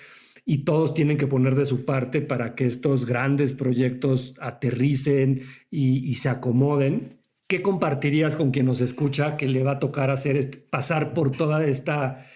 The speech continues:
transformación que dura años, no meses? ¿Qué has aprendido, Fer, en, en, en estos últimos años de tu carrera de esto?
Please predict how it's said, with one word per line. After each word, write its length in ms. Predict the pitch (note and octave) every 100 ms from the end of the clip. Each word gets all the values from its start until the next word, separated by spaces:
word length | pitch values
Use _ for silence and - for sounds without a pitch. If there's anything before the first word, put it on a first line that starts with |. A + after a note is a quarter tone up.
| - _ _ _ _
transformación 1300 | - D#3 C3+ C3+ C#3 C3+ C3 - D3+ D3 D3+ E3 - - _ -
que 220 | - C#3 C3
dura 500 | C#3+ C#3+ D3 D3 -
años, 500 | D3+ D#3+ D#3+ D3+ C#3+
no 120 | C#3
meses? 680 | C#3 C#3 C3 D3 F3+ A3+ - _
¿Qué 100 | -
has 120 | D3+ D#3
aprendido, 560 | D3 C#3+ C3+ C#3 C3
Fer, 420 | B2+ C3+ C3 B2 -
en, 320 | C#3+ C3 C3
en, 180 | C#3 C#3+
en 160 | C#3
estos 340 | C#3+ C3+ C#3+ B2+
últimos 360 | C3 C3+ B2
años 200 | C3 C3+
de 60 | B2+
tu 140 | B2
carrera 340 | B2 B2 B2+ B2
de 120 | A#2+
esto? 280 | A2+ -